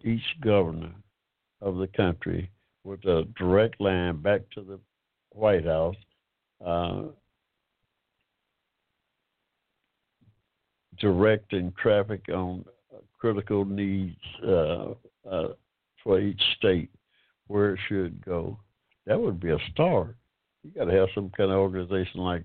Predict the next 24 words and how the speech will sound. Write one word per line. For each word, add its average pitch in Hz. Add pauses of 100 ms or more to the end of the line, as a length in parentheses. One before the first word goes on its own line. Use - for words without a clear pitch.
that, 101
not 135
this 95 (1000)
craziness. 90 (460)
The 87
president, 104 (1800)
that, 160
that's, 170 (240)
that's -
one 151
place 92
to 80
start. 104
Call 139
General 135
Honoré, 95
get 120
him 135
involved. 85
If 90
I'm 113
Trump, 127
I 92
would. 92